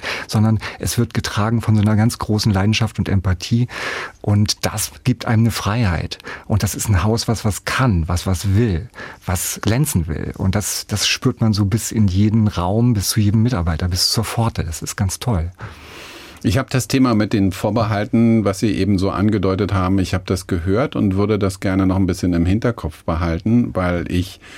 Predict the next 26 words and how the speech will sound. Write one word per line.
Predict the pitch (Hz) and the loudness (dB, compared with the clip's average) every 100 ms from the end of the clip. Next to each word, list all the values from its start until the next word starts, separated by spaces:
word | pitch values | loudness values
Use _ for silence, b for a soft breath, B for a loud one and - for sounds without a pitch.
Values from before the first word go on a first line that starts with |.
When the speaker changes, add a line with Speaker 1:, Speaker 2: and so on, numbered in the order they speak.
| B B B | B B B
Speaker 2:
gerade | 85 92 92 95 | -4 -2 0 0
so | 87 92 | 0 0
Ihre | 82 92 87 | 0 0 0
Begeisterung | 85 80 85 107 - 107 98 95 | 0 -2 -2 -4 -2 0 0 0
für | - 92 | -2 -2
das | 85 - - - | 0 -4 -6 -2
Haus | 92 101 - - - _ _ b b b b b | 0 0 -2 -10 -14 _ _ b b b b b
spüre | - - 90 92 95 107 123 - | -12 -4 0 2 2 2 0 -2
und | - 98 92 92 87 | -4 -2 2 2 0
Sie | - 98 90 | -2 0 0
sagten, | 85 90 92 - | 0 -2 -2 -2
„Ich | 82 - | -4 -2
habe | 87 - | -4 -2
das | 85 - | -6 -4
Haus | - 98 - | -2 -2 -2
gesehen | 110 80 82 90 90 | -4 0 0 2 0
und | 80 | 0
dann | 85 80 | 0 0
war | 85 | 0
mir | 85 80 | 0 -2
klar, | - 87 87 87 | -4 -2 0 0
dass | 80 80 80 | -2 -4 -4
ich | 85 - | -6 -4
da | 82 80 76 | -2 -2 -2
sein | 82 90 98 | -2 0 2
möchte.“ | 78 80 - 101 104 | 2 -2 -4 -4 -4